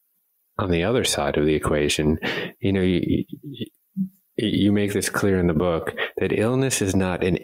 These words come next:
entity that one can have. It is a part of a process.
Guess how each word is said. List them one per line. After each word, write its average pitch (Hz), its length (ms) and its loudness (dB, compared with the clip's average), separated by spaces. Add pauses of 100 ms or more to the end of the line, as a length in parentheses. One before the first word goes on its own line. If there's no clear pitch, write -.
(120)
entity 117 880 2
that 92 180 -2
one 87 380 2
can 90 220 -2
have. 85 760 -2 (720)
It 101 160 0
is 92 460 2 (580)
a 87 560 2 (140)
part 117 340 0
of 90 140 2
a 78 140 2
process. - 920 -2